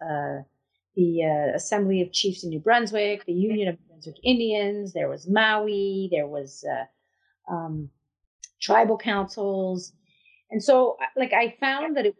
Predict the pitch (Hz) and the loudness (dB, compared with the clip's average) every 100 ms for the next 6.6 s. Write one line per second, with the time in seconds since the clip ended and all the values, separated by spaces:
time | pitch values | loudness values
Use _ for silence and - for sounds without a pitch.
0 | - 233 - - 233 - - 208 202 285 | -8 -10 -10 -10 -10 -10 -6 -4 -4 -4
1 | 269 - - 165 190 226 269 269 208 208 | -8 -10 -10 -10 -6 0 0 -2 -8 -14
2 | - 202 190 180 180 185 180 - 190 - | -10 -2 0 0 -2 -6 -10 -8 -10 -10
3 | - 202 202 - - 240 262 - 247 233 | -2 0 0 -4 -8 -4 -4 -6 -12 -10
4 | 220 208 190 185 170 - 190 202 180 170 | -6 -4 -6 -12 -20 -20 -20 -16 -8 -6
5 | 165 - 277 269 247 - 208 180 180 185 | -6 -8 -4 -4 -4 -6 -4 -2 -2 -6
6 | 180 - - 302 - - | -10 -10 -2 -2 -2 -6